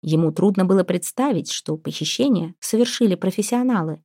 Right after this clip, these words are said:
Когда опытные злодеи идут на такое тяжкое преступление, предполагается, что они хорошенько планируют всё до мелочей.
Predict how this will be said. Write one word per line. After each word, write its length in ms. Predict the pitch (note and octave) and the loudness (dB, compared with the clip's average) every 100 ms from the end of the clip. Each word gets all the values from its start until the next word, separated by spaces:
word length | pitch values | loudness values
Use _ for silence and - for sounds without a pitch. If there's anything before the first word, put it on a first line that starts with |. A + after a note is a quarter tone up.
| _ _ - | _ _ -12
Когда 280 | - D#3+ E3 | -4 2 6
опытные 420 | B3+ F#3+ F3 F3+ | 6 4 2 2
злодеи 560 | E3+ E3+ F3+ A3+ F3+ E3 | 4 2 4 4 4 2
идут 220 | E3+ F3 | -2 -2
на 100 | D#3+ | -2
такое 320 | E3 - E3+ | -4 -2 -2
тяжкое 400 | E3 E3 - D3+ | 0 -4 -4 -6
преступление, 720 | D#3+ - - - E3 A3+ F3+ - - - | -6 -8 -8 -4 2 2 2 -2 -18 -6
предполагается, 720 | G3 - A3+ A#3+ E4 E4 C4 | -4 4 4 6 4 4 0
что 180 | B3 B3 | 0 4
они 220 | C4 D#4 | 4 4
хорошенько 540 | C4+ A3+ - C#4 B3 | 2 0 2 2 2
планируют 640 | B3 C#4 D4 A3 E3 D3+ - | -2 2 6 6 6 0 -2
всё 240 | - C4+ | -2 2
до 100 | B3 | 6
мелочей. 600 | B3 B3+ B3 A#3+ - - | 6 4 0 -4 -8 -12